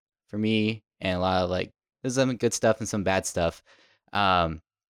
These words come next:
but I think I really wanna focus on what is gonna make me progress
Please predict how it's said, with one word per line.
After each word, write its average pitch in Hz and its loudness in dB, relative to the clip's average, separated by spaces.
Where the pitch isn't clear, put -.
but 104 4
I 104 4
think 113 0
I 98 -2
really 101 4
wanna 101 4
focus 95 0
on 87 -2
what 104 2
is 98 -4
gonna 101 0
make 95 -2
me 113 2
progress 101 0